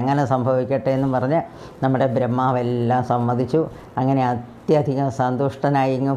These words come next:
പോന്നു. എന്നുവെച്ചാൽ ഗർവിൻ്റെ അങ്ങേയറ്റമാണ്. ഇനി എന്നെ വെല്ലാൻ ആരുമില്ല. കാരണം നമ്മളൊക്കെ പേടിക്കുന്നതിനാ മരണത്തെ അല്ലേ, ആരെങ്കിലും എന്നെ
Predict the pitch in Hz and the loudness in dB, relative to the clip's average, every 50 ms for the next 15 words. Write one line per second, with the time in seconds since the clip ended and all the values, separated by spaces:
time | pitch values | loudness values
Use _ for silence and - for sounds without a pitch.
0 | - 131 131 127 135 151 170 180 - - - - - - - - - 131 120 151 | 0 0 0 0 0 0 0 -2 -4 -6 -12 -20 -20 -20 -10 -6 -4 -2 2 2
1 | 143 131 120 135 131 127 131 131 151 160 165 156 165 160 143 139 143 151 170 170 | 2 2 2 0 0 0 0 0 0 2 2 4 4 4 2 2 0 0 2 2
2 | 165 156 160 165 160 156 147 139 131 131 131 135 139 156 160 160 156 151 156 175 | 2 0 0 0 0 2 2 0 0 -2 -2 -2 0 0 0 0 0 2 2 2
3 | 170 160 151 147 151 156 165 165 160 147 147 151 160 160 160 151 135 127 131 120 | 2 2 2 2 2 2 2 4 2 2 2 2 2 2 0 0 0 0 -2 -2
4 | - - - - - - - - 117 123 143 147 139 120 120 135 147 147 180 165 | -4 -8 -18 -20 -20 -10 -4 -2 0 0 2 2 0 0 0 0 0 0 0 0
5 | 170 156 143 139 139 135 143 160 156 156 151 151 143 147 143 123 120 120 - - | 0 0 0 0 0 0 0 0 0 0 0 0 0 0 -2 -2 -4 -10 -14 -20
6 | - - - - - - 127 147 139 147 156 175 170 170 - 185 185 180 156 147 | -20 -20 -20 -10 -4 0 0 2 2 2 2 0 0 0 0 0 2 2 0 0
7 | 131 120 110 113 117 123 143 143 160 156 156 165 156 147 151 | 0 0 0 0 -2 0 0 0 0 2 2 2 2 2 0